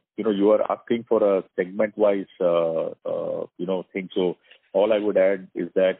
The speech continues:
uh, you know, with the infrastructure spend coming in, I think we're gonna see a demand for tippers and multi-axle vehicles. So, and, uh, uh, you know, this is where we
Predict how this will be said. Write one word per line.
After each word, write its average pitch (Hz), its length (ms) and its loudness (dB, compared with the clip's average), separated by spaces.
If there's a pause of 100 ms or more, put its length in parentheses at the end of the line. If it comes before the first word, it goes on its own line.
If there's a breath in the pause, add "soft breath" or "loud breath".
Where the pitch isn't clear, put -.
uh, 87 340 2 (200)
you 101 80 -2
know, 95 380 0
with 107 220 -2
the 101 100 -2 (120)
infrastructure 110 760 -2
spend 98 240 -8
coming 101 240 -4
in, 95 80 -6
I 92 100 -2
think 95 240 -10
we're 95 80 -2
gonna 104 200 -6 (140)
see 92 380 -4
a 78 60 -6
demand 92 380 -4
for 78 180 -6
tippers 85 280 -2 (840)
and 95 400 -8
multi-axle 90 580 -2
vehicles. 82 360 -4 (100)
So, 82 340 -4 (240)
and, 90 440 -6
uh, 85 340 0 (240)
uh, 82 160 -2
you 80 160 -6
know, 95 140 -4
this 92 200 -4
is 98 160 -6
where 95 200 0
we 92 160 -6